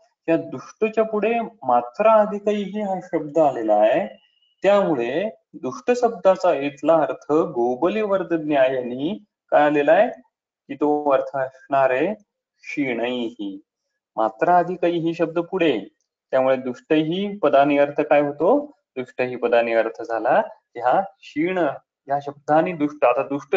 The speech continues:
शब्दाचा अर्थ करा क्षीण असतो का हो? नसतो. पण मात्रा अधिकही पद पुढे आलं म्हणून दुष्ट ही शब्दाचा अर्थ क्षीण. Same principle is applied in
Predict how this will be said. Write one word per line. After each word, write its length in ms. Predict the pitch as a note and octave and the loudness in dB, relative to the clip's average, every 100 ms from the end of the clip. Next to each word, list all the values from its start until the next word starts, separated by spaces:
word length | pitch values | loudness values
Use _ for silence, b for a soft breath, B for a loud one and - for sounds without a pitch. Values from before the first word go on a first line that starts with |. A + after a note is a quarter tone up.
| F#3+ | -2
शब्दाचा 360 | F#3+ G3 G3 | 0 0 2
अर्थ 200 | G3 F#3+ | 2 0
करा 200 | F#3+ F#3+ | 0 0
क्षीण 300 | F#3+ - G3 | -2 -4 -2
असतो 240 | F#3+ G3 F#3+ | -2 -2 0
का 120 | F#3+ | 2
हो? 340 | F#3+ F#3+ F#3+ G3 | 2 0 -8 -12
नसतो. 300 | G3 _ _ _ b b b _ _ _ _ _ - | -14 _ _ _ b b b _ _ _ _ _ -6
पण 80 | F3+ | 0
मात्रा 440 | F3 D3+ - G3+ | 2 2 4 4
अधिकही 440 | G3 G3 G#3 G#3 A3 | 4 4 2 2 0
पद 200 | A3 G#3+ | 2 2
पुढे 300 | G#3 G3 F3+ | 2 0 4
आलं 340 | B2+ B2 G#3+ - B _ | 4 4 2 0 B _
म्हणून 200 | D#3+ F#3 | -4 -2
दुष्ट 300 | F#3+ F3 - | -2 -6 -2
ही 180 | F#3 F#3 | -2 -2
शब्दाचा 440 | F3 E3+ E3 E3 E3 | -6 -4 -2 2 2
अर्थ 180 | D#3+ | 2
क्षीण. 380 | E3+ - F#3+ D#3+ A#2+ - B _ - | -8 -8 -4 -2 -2 -4 B _ -2
Same 180 | G3 G#3 | -2 -2
principle 500 | G3+ G3+ G#3 G#3 G#3 | -4 -4 -4 -2 0
is 120 | G#3 | 2
applied 440 | G3 G3 G3 G3 | 0 2 0 0
in 140 | G#3+ | -6